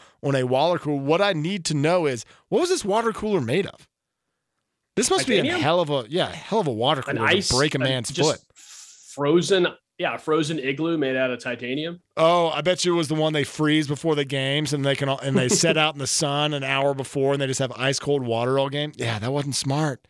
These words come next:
Speaker 2: That's a good point.
Speaker 1: That
Speaker 2: That's a
Speaker 1: wasn't
Speaker 2: good point.
Speaker 1: smart, Jared. My other, my other go to the week. You ready for this?
Speaker 2: Yeah.
Speaker 1: Kirby Smart.
Speaker 2: Oh, what did Kirby? I missed Kirby.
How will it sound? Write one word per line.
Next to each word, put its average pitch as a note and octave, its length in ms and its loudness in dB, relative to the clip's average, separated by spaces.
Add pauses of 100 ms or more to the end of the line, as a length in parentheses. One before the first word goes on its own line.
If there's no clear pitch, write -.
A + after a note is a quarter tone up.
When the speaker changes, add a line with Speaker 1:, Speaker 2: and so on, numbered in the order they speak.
Speaker 2:
That's - 160 -18
a - 20 -16
good D3 140 -8
point. D#3 240 -10 (100)
Speaker 1:
That C3 80 0
Speaker 2:
That's B2+ 60 4
a - 20 6
Speaker 1:
wasn't D3+ 80 4
Speaker 2:
good B2+ 160 0
point. C#3+ 80 0
Speaker 1:
smart, D#3+ 240 2
Jared. C3+ 480 0 (280)
My D3+ 240 2
other, F#3+ 520 2 (200)
my D3+ 200 0
other F3+ 180 2
go D#3 260 0
to D#3 60 0
the D3 120 0
week. C#3+ 320 0
You C3+ 60 -4
ready C3+ 140 0
for C3+ 100 -4
this? C#3 320 -2 (1080)
Speaker 2:
Yeah. D3 180 0 (420)
Speaker 1:
Kirby E3+ 340 4
Smart. D#3 460 0 (1500)
Speaker 2:
Oh, - 120 4
what D3 140 0
did D3+ 100 0
Kirby? F3+ 220 0
I C#3+ 120 2
missed D3 240 0
Kirby. C#3+ 260 -2